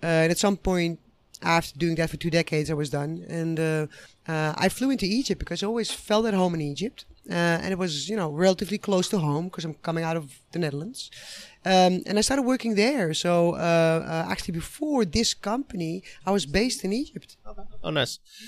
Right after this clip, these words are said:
Speaker 2: That's the one place, well, I guess I've, there's a lot of places I haven't been yet, but that's the one place that it seems like everyone I meet has, has dove a lot.
Speaker 1: Yeah.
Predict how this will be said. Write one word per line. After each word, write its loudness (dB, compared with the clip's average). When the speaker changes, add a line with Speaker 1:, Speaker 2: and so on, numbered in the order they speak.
Speaker 2:
That's 2
the 4
one 2
place, 0
well, 8
I 8
guess 4
I've, 6
there's 0
a -6
lot 4
of 2
places 0
I 0
haven't -2
been -2
yet, 0
but 0
that's 6
the -6
one 2
place 0
that 0
it 0
seems 2
like 4
everyone 2
I 2
meet 0
has, -4
has 0
dove 4
a 2
lot. 2
Speaker 1:
Yeah. 2